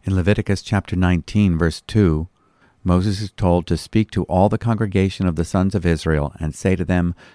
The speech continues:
"You shall be holy, for I, the Lord your God,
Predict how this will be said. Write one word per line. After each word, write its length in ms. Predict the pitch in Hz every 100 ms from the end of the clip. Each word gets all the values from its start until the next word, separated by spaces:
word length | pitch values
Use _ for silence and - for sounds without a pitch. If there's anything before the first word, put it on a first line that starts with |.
| _
"You 160 | 90 98
shall 240 | - 80
be 140 | 76
holy, 480 | 71 92 95 95 101 - _
for 180 | - -
I, 280 | - 92 101
the 120 | 98
Lord 400 | 87 90 90 87
your 140 | 95 87
God, 340 | 78 76 78